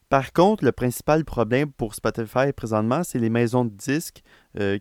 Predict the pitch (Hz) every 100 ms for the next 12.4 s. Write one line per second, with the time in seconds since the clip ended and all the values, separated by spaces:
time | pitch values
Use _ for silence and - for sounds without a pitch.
0 | - 127 - 135 135 120 120 123 - 156
1 | 151 147 160 131 - 151 131 113 113 123
2 | 127 120 117 113 139 - 107 139 131 107
3 | - 135 _ - - - _ 113 120 117
4 | 123 123 120 - 156 180 135 107 110 -
5 | 131 127 180 139 120 113 107 110 123 135
6 | 131 101 95 92 _ _ _ 107 98 95
7 | 107 107 110 120 135 123 110 - 110 _
8 | - 113 110 117 120 113 131 117 - 117
9 | 123 - _ _ - - 110 113 110 104
10 | 101 139 196 - - _ 110 104 - 120
11 | 135 143 160 135 135 117 110 107 110 107
12 | 101 120 175 -